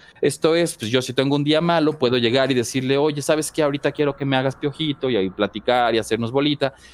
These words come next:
Y también te puedo decir, "Fíjate que quiero hacer este proyecto y quiero hacer el otro, eh, y, y me pasó esto en el trabajo y estoy bien emocionada".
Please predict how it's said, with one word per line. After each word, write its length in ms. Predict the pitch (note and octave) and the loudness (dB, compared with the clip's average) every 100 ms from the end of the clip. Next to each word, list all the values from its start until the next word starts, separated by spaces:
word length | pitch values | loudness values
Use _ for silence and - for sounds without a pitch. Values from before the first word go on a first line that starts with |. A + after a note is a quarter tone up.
| - D3 | -18 -4
Y 380 | F3 E3+ F3 F3+ _ _ | 0 2 0 -2 _ _
también 380 | F3+ E3+ D3+ D#3 | 0 2 2 0
te 80 | E3 | 0
puedo 180 | E3 D#3 | 0 0
decir, 340 | - E3+ D#3 | 0 0 0
"Fíjate 340 | D#3 D3 - | -2 -8 -8
que 100 | C3 | -10
quiero 160 | A#2 D#3+ | -4 -2
hacer 160 | - C#3+ | -2 -4
este 180 | - | -2
proyecto 460 | C#3+ E3+ G#3+ G3 - | 0 2 0 0 0
y 60 | G3 | 0
quiero 160 | D#3 | 0
hacer 200 | C3 C3 | 0 0
el 120 | C3 G3+ | 2 2
otro, 420 | G#3+ G3+ G3 F#3+ - G3 C#3 | 0 0 0 -2 -10 -8 0
eh, 240 | C#3+ C#3 | 2 2
y, 320 | D#3 D3 C#3+ | 0 0 2
y 60 | C3+ | 2
me 220 | B2+ C3 | 2 2
pasó 260 | B2 C3 E3 | 0 0 0
esto 160 | D#3 | 2
en 60 | C3+ | 0
el 100 | B2 | 0
trabajo 400 | D#3 A3+ A#3+ G3+ | 0 0 0 -2
y 40 | |
estoy 220 | D3 F#3+ F3+ | 0 0 2
bien 140 | F3 | 2
emocionada". 720 | D3 A#2 B2+ A3+ C4 B3+ B3 | 0 0 0 2 2 0 -2